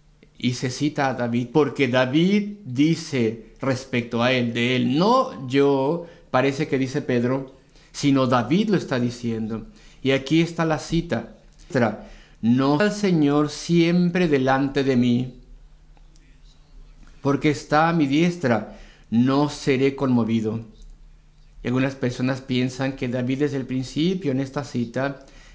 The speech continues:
está hablando respecto de Cristo. Y otros creen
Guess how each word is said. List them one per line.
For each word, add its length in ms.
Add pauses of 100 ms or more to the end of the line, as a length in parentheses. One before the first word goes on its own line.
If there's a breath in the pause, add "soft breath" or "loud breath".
está 280
hablando 280
respecto 400
de 120
Cristo. 400 (1120 soft breath)
Y 240
otros 380
creen 720